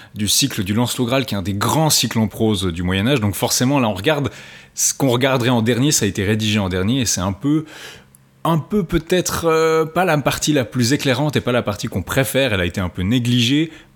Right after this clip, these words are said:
mais pas sans raison, et on va, euh, vous l'expliquer un peu en détail. Si vous ne le savez pas, Rex Quandam, Rex Quae Futurus, c'est une émission qui cherche à examiner la littérature arthurienne, c'est-à-dire les légendes,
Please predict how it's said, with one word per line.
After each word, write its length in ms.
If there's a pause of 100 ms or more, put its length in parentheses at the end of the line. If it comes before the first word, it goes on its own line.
mais 180
pas 160
sans 220
raison, 340 (260)
et 140
on 80
va, 320
euh, 140
vous 120
l'expliquer 380
un 80
peu 120
en 40
détail. 320 (300)
Si 320
vous 160
ne 40
le 60
savez 220
pas, 160
Rex 200
Quandam, 300
Rex 160
Quae 100
Futurus, 300
c'est 100
une 120
émission 320
qui 120
cherche 280
à 60
examiner 380
la 120
littérature 680
arthurienne, 540
c'est-à-dire 380
les 100
légendes, 640